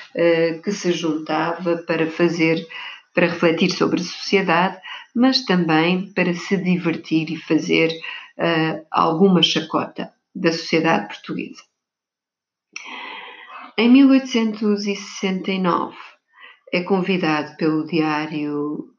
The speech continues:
Nacional para fazer a cobertura, para ir, eh, ao Egito e, ehm,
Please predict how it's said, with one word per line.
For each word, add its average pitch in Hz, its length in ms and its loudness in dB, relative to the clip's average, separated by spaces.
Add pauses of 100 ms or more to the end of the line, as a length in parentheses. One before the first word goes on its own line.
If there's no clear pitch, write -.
Nacional 175 840 0 (520)
para 208 220 4
fazer 190 400 2
a 180 80 -2 (160)
cobertura, 180 880 0 (440)
para 160 580 0 (180)
ir, 190 380 -2 (160)
eh, 156 400 -4
ao 160 240 -2
Egito 180 540 -4 (440)
e, 196 480 0
ehm, 175 680 2